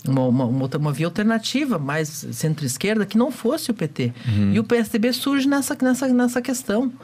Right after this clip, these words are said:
Speaker 1: E aí acontece um acaso na política chamado Plano Real, que é uma coisa maravilhosa, que resolveu uma questão da inflação que a gente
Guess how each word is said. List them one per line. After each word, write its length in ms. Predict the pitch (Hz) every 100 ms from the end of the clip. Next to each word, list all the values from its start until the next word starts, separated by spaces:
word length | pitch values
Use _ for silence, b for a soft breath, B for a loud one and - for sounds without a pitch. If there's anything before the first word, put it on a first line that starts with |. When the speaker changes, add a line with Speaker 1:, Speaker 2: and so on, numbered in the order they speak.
| B B B -
Speaker 1:
E 180 | - 202
aí 120 | 320
acontece 500 | 349 349 311 277 302 339
um 320 | 339 330 320
acaso 480 | 285 - 240 277 226
na 40 |
política 380 | - 190 214 -
chamado 260 | 208 202 202
Plano 200 | 208 214
Real, 340 | 185 160 202 196 B B B B B B -
que 80 | 254
é 20 |
uma 80 | 262
coisa 220 | 226 196
maravilhosa, 800 | 175 175 165 139 180 226 156 123
que 160 | - 143 - - 151 139 - 127
resolveu 540 | 127 147 175 151 139 202
uma 160 | 185
questão 320 | - 151 175
da 60 | 175
inflação 420 | 170 160 147 165
que 80 | 160
a 40 |
gente 300 | 156 151 -